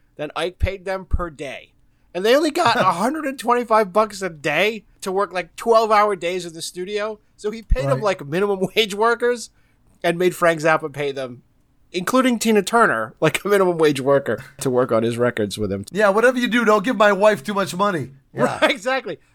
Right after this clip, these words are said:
Speaker 1: It's so funny. Like, following up on the story from, from what I've read is it took a long time for the Ikettes to figure out how to do the weird time signatures singing that he, Frank Zappa wanted,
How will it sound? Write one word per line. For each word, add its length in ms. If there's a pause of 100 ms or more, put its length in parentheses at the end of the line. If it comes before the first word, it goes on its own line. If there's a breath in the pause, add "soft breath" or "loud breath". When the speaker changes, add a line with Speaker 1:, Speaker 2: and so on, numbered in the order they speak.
Speaker 1:
It's 200
so 280
funny. 460
Like, 160
following 320
up 140
on 60
the 80
story 280
from, 260
from 200
what 140
I've 160
read 220
is 200
it 140
took 140
a 40
long 260
time 240
for 380
the 80
Ikettes 440
to 80
figure 380
out 140
how 140
to 80
do 240
the 120
weird 600 (140)
time 260
signatures 680 (180)
singing 420
that 200
he, 200 (100)
Frank 260
Zappa 280
wanted, 360